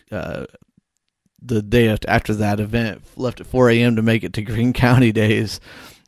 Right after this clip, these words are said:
to play in Root House, Illinois, my hometown area. And I had to call ahead to have the guys have my amp and my, do my vocal check, do everything, 'cause I was literally gonna get there right at noon,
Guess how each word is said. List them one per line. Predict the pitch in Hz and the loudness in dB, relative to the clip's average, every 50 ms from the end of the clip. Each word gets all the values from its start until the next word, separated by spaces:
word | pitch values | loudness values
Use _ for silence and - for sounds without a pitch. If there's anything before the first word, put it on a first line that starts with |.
| _ _ _ | _ _ _
to | - 120 | -2 2
play | - - 123 117 113 113 107 - | 4 6 6 8 6 6 4 2
in | 98 107 107 | 0 0 2
Root | 104 117 131 127 | 4 6 6 6
House, | 120 95 92 90 98 101 - - - - _ _ _ _ _ _ _ _ _ _ _ _ _ _ _ - - _ | 6 4 4 2 0 0 -2 -6 -10 -14 _ _ _ _ _ _ _ _ _ _ _ _ _ _ _ -20 -10 _
Illinois, | 123 117 117 113 107 107 107 107 110 | -2 -2 -2 -2 -2 -2 -2 -4 -4
my | 117 113 110 107 104 | -4 -4 -2 -2 0
hometown | 113 117 110 104 - 110 110 107 | 0 0 0 0 0 0 0 0
area. | 110 110 110 110 110 113 113 - - - - - - - - - _ _ _ | 0 -2 -2 -2 -4 -6 -8 -10 -16 -20 -20 -20 -20 -20 -20 -20 _ _ _
And | - 123 123 123 117 113 110 110 107 107 95 - - | 2 4 4 6 6 4 2 0 -2 -6 -8 -8 -4
I | - 110 | 2 4
had | 113 123 120 117 110 | 4 6 4 4 2
to | 113 | 0
call | - - - 123 131 135 127 | -2 2 4 6 6 6 6
ahead | 117 127 127 120 113 110 110 110 107 - | 6 6 4 4 4 2 0 -2 -2 -2
to | - | 0
have | 113 123 117 110 | 2 2 2 2
the | 107 113 | 0 0
guys | 104 117 117 117 117 113 107 107 104 - | 2 4 6 6 6 6 4 2 2 0
have | - - 104 104 107 107 101 104 - - _ _ | 0 2 2 4 2 2 0 -4 -10 -20 _ _
my | - 120 113 110 107 | -4 0 2 2 2
amp | 107 110 120 120 120 117 - | 2 2 4 4 2 4 2
and | - 107 107 | 2 2 2
my, | 107 107 107 110 - - | 2 2 2 0 -4 0
do | 120 120 | 2 4
my | 120 117 110 107 | 4 4 2 4
vocal | 117 127 123 123 - 120 | 4 4 4 4 2 -2
check, | 113 - - 120 117 113 107 | 0 2 4 4 4 4 4
do | 117 117 117 | 4 4 4
everything, | 117 110 110 110 - - 110 110 | 4 4 2 0 0 -2 -4 -2
'cause | 104 - 110 110 | -4 -2 0 2
I | 117 117 | 4 4
was | 117 104 | 2 2
literally | 110 120 110 117 120 113 | 0 0 2 2 0 0
gonna | 117 113 110 | 0 -2 -2
get | 107 104 - | -4 -2 0
there | 110 110 110 | 2 2 4
right | 104 101 92 104 113 - - | 4 4 4 4 2 2 2
at | - 107 101 - | 0 0 0 0
noon, | 120 110 113 110 110 110 110 113 120 127 | 0 0 0 2 2 2 2 2 0 -2